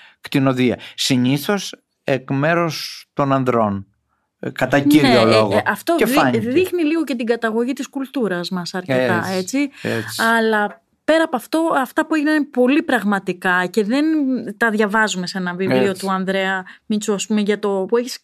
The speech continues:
Speaker 2: ε, εσύ έχεις γράψει και ιστορίες πολλές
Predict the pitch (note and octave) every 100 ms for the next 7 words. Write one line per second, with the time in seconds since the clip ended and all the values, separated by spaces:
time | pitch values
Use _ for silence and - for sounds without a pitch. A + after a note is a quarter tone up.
0 | - - A3 G3+ - G#3 F#3+ G3 A#3+ C#4+
1 | D#4+ D#4+ - G3 F3 G3 G3 G3+ G3 G3
2 | - - - _ - B3 C#4+ F#3 D#3